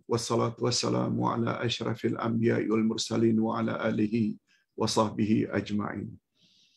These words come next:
Ya Allah, ya Tuhan kami, ampunilah dosa kami dan dosa kedua ibu bapa kami.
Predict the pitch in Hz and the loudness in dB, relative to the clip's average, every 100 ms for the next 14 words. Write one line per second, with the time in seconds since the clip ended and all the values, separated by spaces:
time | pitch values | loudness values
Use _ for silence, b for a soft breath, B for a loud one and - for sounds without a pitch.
0 | b b _ _ - 120 123 127 131 131 | b b _ _ 2 4 6 6 6 4
1 | 127 127 123 120 123 127 120 120 120 120 | 4 4 4 4 6 6 4 2 2 2
2 | 123 123 113 - 117 - 117 117 117 110 | 2 2 0 0 -2 0 2 4 4 2
3 | 117 113 113 117 120 110 110 117 110 110 | 2 0 0 2 4 4 2 2 2 0
4 | 117 113 117 113 113 | -2 -4 -4 -2 -2